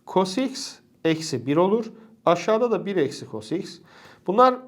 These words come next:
birbirinin eksilisi. Bunlar gider. Cevap ne olur? Eksi cos x kalır. Dolayısıyla en sade hali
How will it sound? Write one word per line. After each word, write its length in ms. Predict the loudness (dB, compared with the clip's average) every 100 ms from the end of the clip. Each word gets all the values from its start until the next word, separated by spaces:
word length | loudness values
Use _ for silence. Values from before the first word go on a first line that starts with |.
| -10 -4
birbirinin 280 | -2 0
eksilisi. 540 | 0 0 0 -4 -4 -6
Bunlar 260 | 0 0
gider. 380 | 0 0 0 0
Cevap 380 | 4 4 4 0
ne 40 |
olur? 260 | -2 0 -2 -8 -2
Eksi 380 | -2 -2 -6 -6
cos 200 | -6 -6
x 180 | -8 -4
kalır. 380 | 2 4 2 -2 -4
Dolayısıyla 760 | 0 2 0 0 2 2 0 -16 -20 _ 0
en 180 | 2 2
sade 400 | 0 -2 -2 -4
hali 600 | 2 4 4 2 0 -2